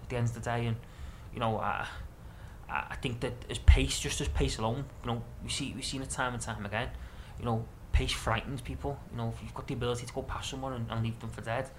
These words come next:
You know, we seen it when Theo Walcott first comes to the club, when he was ghosting past players, 'cause, and everyone was, you know, on the edge of the seat <laughs> because we hadn't seen it all season. You know, we, we were used to kind of one-dimensional wingers. So,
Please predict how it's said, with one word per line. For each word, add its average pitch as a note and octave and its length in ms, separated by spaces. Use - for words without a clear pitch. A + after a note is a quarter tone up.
You A#2 60
know, A#2 80
we A#2 120
seen C3+ 160
it A#2+ 40
when A#2+ 80
Theo B2 220
Walcott A2+ 420
first C3 240
comes C3 160
to - 60
the A#2+ 60
club, C3+ 240
when A#2 120
he A#2+ 60
was A2+ 100
ghosting B2+ 460
past - 240
players, B2 280
'cause, A#2 320
and A2+ 120
everyone A#2 280
was, A2+ 160
you A#2+ 60
know, A2 180
on A#2+ 100
the A#2+ 60
edge A#2 120
of A2 60
the A#2 60
seat A#2 260
<laughs> - 20
because - 240
we - 60
hadn't C#3+ 260
seen B2 260
it C#3 100
all D3 200
season. C#3 400
You C3+ 40
know, B2+ 80
we, B2+ 160
we C3+ 140
were C3+ 60
used C3+ 220
to C#3 140
kind B2+ 160
of A#2+ 160
one-dimensional B2 720
wingers. A#2+ 360
So, C3+ 280